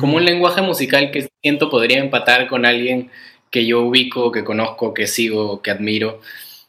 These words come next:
Speaker 1: Eh, y, y no sé, como lo identifico así, o sea, con Escondidos, ponte la canción con Josean, eh,
Speaker 2: Ujú.
Speaker 1: tenía este ritmo como muy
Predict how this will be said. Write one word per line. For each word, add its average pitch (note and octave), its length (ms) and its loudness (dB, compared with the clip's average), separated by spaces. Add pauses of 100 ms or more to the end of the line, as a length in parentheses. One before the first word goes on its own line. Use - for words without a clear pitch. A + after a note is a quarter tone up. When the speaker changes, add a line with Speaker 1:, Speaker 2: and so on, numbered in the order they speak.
(160)
Speaker 1:
Eh, G#2 500 -4 (440)
y, A2 720 -4
y B2 120 -10
no C3+ 100 -2
sé, F#3+ 360 0
como C3+ 280 0
lo B2 120 0
identifico B2+ 520 0
así, F3 220 2
o E3 60 2
sea, C#3+ 140 0
con B2 220 0
Escondidos, C3 500 0
ponte C#3 260 0
la C3 100 0
canción B2 320 -4
con B2+ 380 -2 (240)
Josean, C3+ 600 0 (540)
eh, A#2 300 2
Speaker 2:
Ujú. G#2+ 80 -8
Speaker 1:
tenía C3 260 2
este C#3 200 2
ritmo C#3+ 320 2
como C#3 200 -2
muy B2+ 680 0